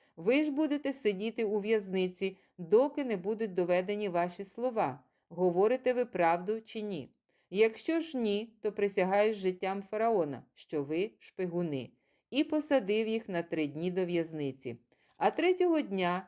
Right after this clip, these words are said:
Йосиф їм запропонував: «Зробіть так, як я скажу, і житимете, адже я боюся Бога. Якщо ви чесні,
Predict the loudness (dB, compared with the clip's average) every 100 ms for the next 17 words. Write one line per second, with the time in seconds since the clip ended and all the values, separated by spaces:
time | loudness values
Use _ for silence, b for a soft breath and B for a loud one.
0 | -12 -4 -2 0 -2 -4 -4 -4 -4 -4
1 | 0 2 2 0 0 -2 -2 -2 -4 -10
2 | b b b 2 2 4 0 2 2 2
3 | 0 -2 0 0 -2 -4 -2 -2 -2 -4
4 | -6 -4 -2 0 -2 -2 -2 -4 -6 -10
5 | -14 _ _ -2 0 0 -2 2 2 2
6 | 0 -2 -2 -2 0 2 0 -2 -10 _
7 | b b b 0 0 2 2 2 0 0
8 | 0 -2 -8 -8